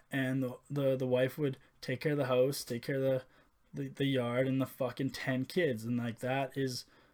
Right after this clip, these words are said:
hard work. Like, it is not easy to take care of ten kids. I cannot take care of <laughs> ten kids. I would need a good wife to do that, right? So you become a, a power couple in that sense to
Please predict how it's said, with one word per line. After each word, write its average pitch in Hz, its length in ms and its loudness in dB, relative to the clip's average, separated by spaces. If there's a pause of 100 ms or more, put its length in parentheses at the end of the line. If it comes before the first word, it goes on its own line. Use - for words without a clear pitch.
hard 131 460 -2
work. 135 300 0
Like, 113 220 -4 (720)
it 147 140 0
is 135 120 2
not 143 360 2
easy 165 320 0
to 127 100 -6
take 135 180 -2
care 135 160 2
of 123 60 0
ten 131 240 0
kids. 131 320 -2
I 143 180 -2
cannot 139 460 0
take 131 220 -4
care 127 160 2
of 110 60 0
<laughs> - 20 -2
ten 135 220 2
kids. 131 360 0 (400)
I 131 120 -2
would 143 120 2
need 147 160 4
a 135 60 2
good 131 180 0
wife 127 300 2
to 127 80 -8
do 127 200 2
that, 107 220 0
right? 117 260 -4
So - 80 -4
you 123 80 -2
become 139 280 0
a, 127 100 0 (360)
a 117 120 -6
power 151 400 2
couple 123 360 0
in 135 140 0
that 127 220 -2
sense 131 560 -2 (500)
to 127 560 0